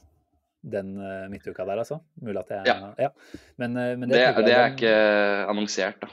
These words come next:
Speaker 2: men det, jeg,
Speaker 1: Det
Speaker 2: jeg blir
Speaker 1: kan
Speaker 2: ikke
Speaker 1: jo gi
Speaker 2: overrasket hvis det skjer, altså.
Speaker 1: kan jo gi mening. Eh, jeg tenker jo at det er uansett er fint å få ut av verden. Eh,
Speaker 2: Nettopp det, ikke sant?
Speaker 1: mm. Så totalen her er bra. Eh, og så er det dette vi har vært inne på, at, eh,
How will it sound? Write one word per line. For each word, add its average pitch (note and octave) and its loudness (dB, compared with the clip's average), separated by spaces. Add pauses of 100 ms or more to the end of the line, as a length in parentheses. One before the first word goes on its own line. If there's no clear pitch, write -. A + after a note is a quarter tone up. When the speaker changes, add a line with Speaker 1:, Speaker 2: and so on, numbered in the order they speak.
Speaker 2:
men G#2 -4
det, G2 2
jeg, F#2+ 0
Speaker 1:
Det - -6
Speaker 2:
jeg G2 0
blir G2 -4
Speaker 1:
kan - -
Speaker 2:
ikke - -
Speaker 1:
jo G2+ -2
gi G#2 -6
Speaker 2:
overrasket G2+ -8
hvis F2+ -10
det F#2 -4
skjer, F#2+ -4
altså. - -10 (120)
Speaker 1:
kan - -14
jo A2 -12
gi G2+ -10
mening. F#2+ -14 (580)
Eh, G#2 -6
jeg - -20
tenker - -14
jo F#2+ -10
at G2+ -14
det F#2 -6
er - -10
uansett E2+ -14
er G#2 -6
fint F#2 -14
å - -12
få F#2 -8
ut - -16
av F2+ -8
verden. F2 -10 (380)
Eh, A2+ -14
Speaker 2:
Nettopp A2 -2
det, G#2 0
ikke G#2 -12
sant? - -16 (220)
Speaker 1:
mm. G2+ -10 (480)
Så A2+ -6
totalen G#2+ 0
her B2+ -4
er A#2 -4
bra. F2+ -4 (200)
Eh, G#2 -8
og G#2+ -10
så - -6
er A2 0
det F#2 -8
dette - -14
vi F2+ -8
har F2+ -8
vært F#2 -6
inne F2 -10
på, G2 -6
at, - -12
eh, F#2 -8